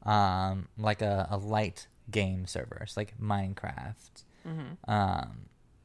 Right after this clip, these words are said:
Speaker 1: things like that. But originally, uh, my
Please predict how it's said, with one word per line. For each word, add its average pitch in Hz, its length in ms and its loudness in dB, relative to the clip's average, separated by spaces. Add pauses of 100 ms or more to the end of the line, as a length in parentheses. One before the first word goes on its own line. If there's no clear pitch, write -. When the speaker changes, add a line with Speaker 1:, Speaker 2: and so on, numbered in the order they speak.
(280)
Speaker 1:
things 165 160 4
like 127 140 4
that. - 220 -6 (1700)
But 117 840 8 (160)
originally, 117 1120 2 (400)
uh, 101 480 2
my 107 300 0